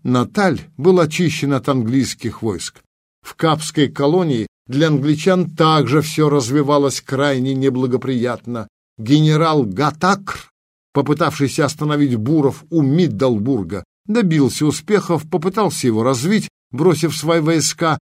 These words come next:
в неподготовленное наступление, и потерпел сокрушительное поражение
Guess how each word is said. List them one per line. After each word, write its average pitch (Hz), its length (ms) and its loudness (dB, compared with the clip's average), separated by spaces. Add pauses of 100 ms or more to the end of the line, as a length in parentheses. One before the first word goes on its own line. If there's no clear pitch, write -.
(100)
в 110 120 -6
неподготовленное 147 1120 0
наступление, 143 760 -2
и 254 300 2
потерпел 196 800 0
сокрушительное 156 880 -2
поражение 120 800 -2